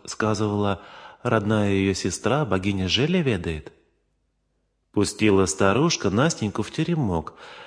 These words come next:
накормила, напоила и спать уложила. А наутро разбудила гостью и сказала ей:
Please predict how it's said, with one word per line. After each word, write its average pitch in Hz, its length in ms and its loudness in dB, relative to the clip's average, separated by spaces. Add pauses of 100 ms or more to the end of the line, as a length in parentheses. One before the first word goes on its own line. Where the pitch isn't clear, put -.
(160)
накормила, 90 880 2 (380)
напоила 87 920 0 (460)
и 196 80 -4
спать - 380 -4
уложила. 87 640 -6 (760)
А 101 100 4
наутро 92 480 4
разбудила 113 540 2
гостью 92 500 -2 (440)
и 202 80 0
сказала 92 500 -2
ей: 78 380 -12